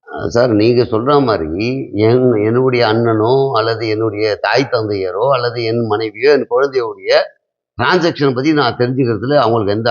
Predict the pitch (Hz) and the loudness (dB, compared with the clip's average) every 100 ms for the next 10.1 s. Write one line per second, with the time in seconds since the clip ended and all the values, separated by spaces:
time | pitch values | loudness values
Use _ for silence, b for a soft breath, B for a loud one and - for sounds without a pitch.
0 | 101 98 98 117 123 117 - 101 104 131 | 2 2 0 -2 0 -2 -2 0 0 0
1 | 135 117 98 98 95 107 92 90 90 87 | 0 0 -2 -4 -2 -2 0 0 0 -2
2 | - _ _ _ _ _ _ - 135 175 | -10 _ _ _ _ _ _ -2 0 2
3 | 190 180 185 190 147 143 185 185 165 180 | 2 2 4 4 4 4 2 2 2 0
4 | 143 139 123 104 113 143 135 123 127 143 | 0 -4 -4 -4 -2 2 2 2 0 2
5 | 170 143 151 143 147 135 113 107 110 139 | 2 4 4 4 2 2 -2 -6 -6 -4
6 | 117 120 123 131 127 107 95 90 107 113 | -2 -2 0 0 0 -4 -6 -8 -4 -4
7 | 101 98 104 120 98 104 107 98 95 90 | -4 -4 -2 0 0 -2 -2 -2 -4 -4
8 | 85 85 85 80 95 - _ _ _ _ | -6 -10 -14 -16 -18 -20 _ _ _ _
9 | _ - 95 160 120 123 139 123 117 95 | _ -2 2 4 4 2 2 0 0 -2